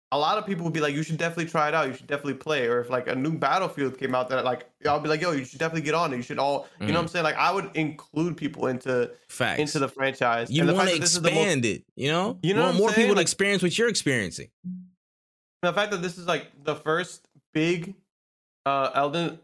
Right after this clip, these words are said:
Speaker 1: uh, the big, the first big Dark Souls game, the most popular Dark Souls game, and all you guys have been doing is trying to get peop-, get less people to play it, it makes absolutely no sense to me, and I just don't even think you guys deserve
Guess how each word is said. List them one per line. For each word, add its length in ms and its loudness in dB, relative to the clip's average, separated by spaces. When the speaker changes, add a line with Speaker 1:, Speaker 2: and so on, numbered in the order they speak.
Speaker 1:
uh, 480 2
the 100 -4
big, 360 -4
the 80 0
first 280 -4
big 200 -6
Dark 200 0
Souls 220 -4
game, 160 -2
the 60 -2
most 200 0
popular 360 -2
Dark 160 0
Souls 240 -4
game, 320 -2
and 140 -2
all 200 0
you 80 -2
guys 160 0
have 120 -4
been 140 -4
doing 240 -2
is 120 -4
trying 180 -2
to 80 -2
get 180 -2
peop-, 320 -6
get 220 -2
less 240 2
people 220 -6
to 80 0
play 280 0
it, 180 -12
it 120 -4
makes 340 0
absolutely 520 0
no 180 2
sense 300 -4
to 80 -2
me, 320 -2
and 460 0
I 120 2
just 140 -2
don't 100 -2
even 140 0
think 120 0
you 60 2
guys 140 0
deserve 480 -2